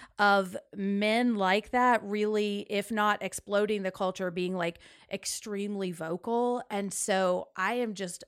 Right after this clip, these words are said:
over reading that kind of story, you know?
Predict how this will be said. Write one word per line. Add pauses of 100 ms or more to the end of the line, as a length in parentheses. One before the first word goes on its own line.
over
reading
that
kind
of
story,
you
know?